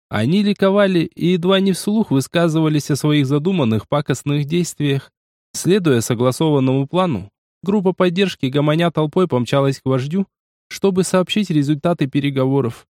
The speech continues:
Олег, управляемый стимулирующими командами нанитов, молча встал и последовал за нахмурившейся супругой наружу.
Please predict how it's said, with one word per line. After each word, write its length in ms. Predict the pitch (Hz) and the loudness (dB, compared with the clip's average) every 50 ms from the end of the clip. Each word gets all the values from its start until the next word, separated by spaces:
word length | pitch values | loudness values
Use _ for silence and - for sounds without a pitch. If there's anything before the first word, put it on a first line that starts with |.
| _ _ _ _ _ _ _ - | _ _ _ _ _ _ _ -4
Олег, 380 | - 107 113 131 160 160 - | -2 0 2 2 2 2 0
управляемый 720 | 120 98 - 113 117 120 127 135 135 131 123 113 113 113 113 | -2 -4 0 0 0 2 2 2 2 2 2 0 0 -2 -4
стимулирующими 920 | - - 120 120 123 127 139 135 123 123 117 117 110 - - 117 120 117 | -4 -4 -4 -2 -2 0 0 0 0 0 0 0 -2 -2 -2 -2 -2 -2
командами 600 | - - 120 123 123 123 120 110 113 117 113 110 | -2 -2 0 0 0 0 0 -2 -2 -2 -2 -2
нанитов, 560 | 117 117 123 143 165 170 - - 151 - - | -2 -2 0 0 0 -2 0 -2 -4 -4 -2
молча 360 | 170 185 208 214 - - 202 | -2 0 0 0 0 -2 -2
встал 340 | 180 - - - 202 196 175 | -2 -2 0 0 2 2 2
и 60 | 165 | 0
последовал 600 | 156 - 165 - - 175 180 175 160 165 156 151 | 2 0 -2 -2 0 0 0 0 2 2 2 2
за 100 | 139 151 | 2 2
нахмурившейся 800 | 156 151 151 147 - 170 170 160 156 139 - 151 147 139 - 147 | 0 0 0 0 0 0 2 2 0 0 0 -2 -2 -2 -2 -4
супругой 480 | - - 156 143 - 190 196 170 170 156 | -2 -2 -4 -4 -2 -4 -2 -2 -2 -2
наружу. 540 | 156 165 156 143 139 135 127 127 131 123 | 0 0 0 0 0 -2 -2 -4 -6 -10